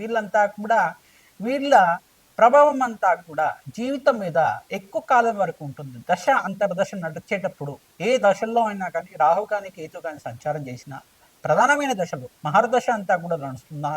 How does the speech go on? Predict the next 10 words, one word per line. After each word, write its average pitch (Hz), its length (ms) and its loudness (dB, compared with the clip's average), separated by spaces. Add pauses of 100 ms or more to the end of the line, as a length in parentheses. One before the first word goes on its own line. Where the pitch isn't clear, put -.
(120)
రాహు 160 280 2
మహర్దశ 160 380 -6 (140)
నడుస్తున్నా 143 480 -10 (460)
స్వల్పంగా 208 580 -2 (340)
ఆటంకాలు 208 540 0
జరగడానికి 139 540 -6
ఆస్కారం 117 360 -18
ఉంటుంది. 120 320 -20
దీని 262 240 -6
నుంచి 240 160 -8